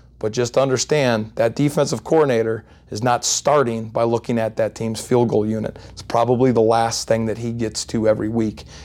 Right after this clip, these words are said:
He probably sees it more as a role or a task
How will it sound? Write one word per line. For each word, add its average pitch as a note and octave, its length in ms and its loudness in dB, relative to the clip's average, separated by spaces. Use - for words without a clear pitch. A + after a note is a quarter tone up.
He - 160 2
probably B2 540 2
sees A#2+ 320 0
it A2 80 0
more A#2 400 4
as A2 240 -4
a A2+ 80 -4
role B2+ 640 4
or A2 160 0
a G#2+ 40 -6
task C3 680 -4